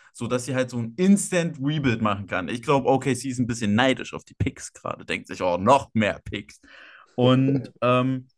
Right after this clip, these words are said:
Speaker 1: ernsthaft, es, die wollen S G A loswerden, also nicht loswerden, sondern wenn ein gutes Angebot kommt.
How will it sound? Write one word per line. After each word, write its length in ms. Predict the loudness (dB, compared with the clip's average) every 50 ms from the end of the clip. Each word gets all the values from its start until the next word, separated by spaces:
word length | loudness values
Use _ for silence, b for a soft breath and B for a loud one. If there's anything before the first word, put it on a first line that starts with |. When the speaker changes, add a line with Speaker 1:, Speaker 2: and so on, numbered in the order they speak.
| _ _ _ _
Speaker 1:
ernsthaft, 680 | 0 0 0 0 -2 -6 -8 -4 -2 -2 -2 -2 -6 _ _ _ _ _ _ _
es, 240 | -8 -8 -8 -12 _ -20 -20 -20 -16
die 400 | -14 -10 -6 -4 -4 -4 -2 2
wollen 180 | 2 2 2
S 240 | 0 -2 -4 -4 -4 -6
G 180 | -6 -6 -2 0
A 160 | 2 2 2
loswerden, 1040 | 2 2 0 -2 -2 -4 -6 -8 -12 -4 0 4 4 6 6 4 2 -2 -8 -8
also 180 | -8 -6 -4 -2
nicht 240 | -2 -2 -2 -2 -4
loswerden, 640 | -2 -2 -2 -2 -4 -4 -2 0 0 0 0 0
sondern 260 | -2 0 0 0 0
wenn 140 | 0 0 -2
ein 120 | -2 -4 -6
gutes 280 | -8 -8 -8 -8 -8
Angebot 560 | -2 0 0 2 0 0 -4 -6 -10 -10 -10
kommt. 340 | -8 -6 -6 -6 -6 -8 B